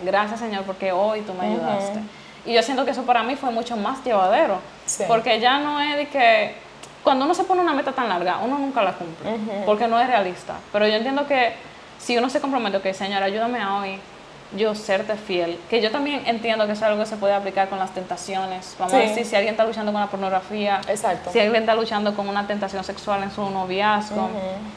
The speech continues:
Speaker 1: si alguien está luchando con, con mentira, con eso mismo del enojo, de la ira, con cualquier pecado,
Speaker 2: Exacto.
Speaker 1: es como que, "Ok, Señor, ayúdame a hoy no
Speaker 2: Hoy.
Speaker 1: hacerlo".
Speaker 2: Un
Speaker 1: Y en la,
Speaker 2: día a la vez.
Speaker 1: y uno sea intencional en que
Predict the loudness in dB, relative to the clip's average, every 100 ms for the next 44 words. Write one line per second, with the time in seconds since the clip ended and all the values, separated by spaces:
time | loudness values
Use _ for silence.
0 | -16 -18 -2 0 2 2 0 0 0 0
1 | 2 2 0 -6 -14 -6 0 2 2 4
2 | 4 6 6 6 2 0 0 0 0 2
3 | 4 2 2 2 4 2 2 4 4 2
4 | 2 2 0 -4 -16 -18 -4 0 4 4
5 | 4 2 4 2 2 2 2 -2 -6 -6
6 | -2 -2 -2 -8 -16 0 2 2 0 0
7 | 0 0 -2 -2 -2 0 0 0 0 0
8 | -2 -2 2 4 6 8 10 8 6 2
9 | 0 -8 -10 -16 -4 2 4 6 6 4
10 | 4 2 0 2 2 4 2 2 0 0
11 | -2 0 0 0 0 -2